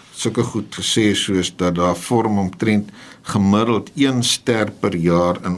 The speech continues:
ons melkwegstelsel. En dan aan die einde van daardie reeks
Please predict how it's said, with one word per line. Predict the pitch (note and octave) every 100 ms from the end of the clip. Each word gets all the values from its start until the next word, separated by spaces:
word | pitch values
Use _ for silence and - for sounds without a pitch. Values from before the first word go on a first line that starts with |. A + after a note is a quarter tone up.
| G2+
ons | F#2+ - E2
melkwegstelsel. | E2 E2+ F2+ E2 - - D#2+ D2+ - C2+ C#2
En | G2 G2
dan | F#2+ F#2+
aan | F#2 F2+
die | F2 -
einde | B2 C#3 B2+
van | A#2+ G#2
daardie | F#2+ F#2 G2 E2+
reeks | F#2+ G2+ G#2